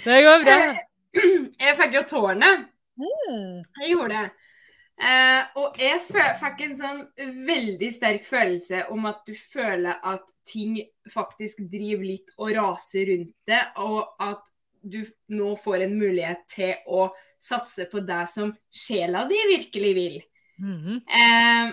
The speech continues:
Speaker 2: og det som er litt gøy da, det er at jeg trekker englekort som det står at det er tid for å lære, det er tid for å studere og sanke informasjon.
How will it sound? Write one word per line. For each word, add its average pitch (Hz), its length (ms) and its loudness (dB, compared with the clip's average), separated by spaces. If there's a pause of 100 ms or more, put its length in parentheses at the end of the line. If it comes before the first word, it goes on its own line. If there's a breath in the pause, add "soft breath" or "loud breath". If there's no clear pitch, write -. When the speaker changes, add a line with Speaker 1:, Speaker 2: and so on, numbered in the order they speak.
(100)
Speaker 2:
og 247 180 -8
det 240 140 -2
som 254 120 -6
er 240 120 0
litt 220 100 -4
gøy 262 220 2
da, 311 180 4
det 240 160 0
er 202 380 -2
at 214 160 -4
jeg 226 100 -8
trekker 240 380 -10
englekort 208 480 -8
som 233 180 -6
det 240 80 -8
står 196 400 -6
at 220 160 -6
det 220 80 -12
er 214 80 -20
tid 240 380 -10
for 247 100 -10
å 240 140 -8
lære, 208 500 -2
det 240 80 -4
er 220 80 -8
tid 220 240 -8
for 185 140 -8
å 185 60 -8
studere 180 680 -4
og - 80 -10
sanke 202 400 -8
informasjon. 180 800 -4